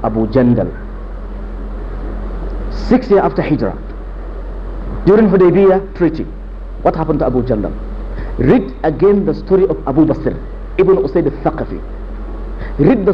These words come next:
story of Uthman ibn Mad'un. Read the story of Nana Asma,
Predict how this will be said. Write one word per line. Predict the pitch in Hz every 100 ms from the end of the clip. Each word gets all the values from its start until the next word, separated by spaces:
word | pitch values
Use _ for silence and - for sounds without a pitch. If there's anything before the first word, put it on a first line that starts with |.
| -
story | - 226 226
of | 185
Uthman | - 170 185 190 190
ibn | 202 185
Mad'un. | 143 139 151 101 - - - - - - - - - - - - - - -
Read | 139 190 294
the | 220
story | - - 247 247 233 -
of | 185 190 - - -
Nana | 170 175 220
Asma, | 190 - 175 110 65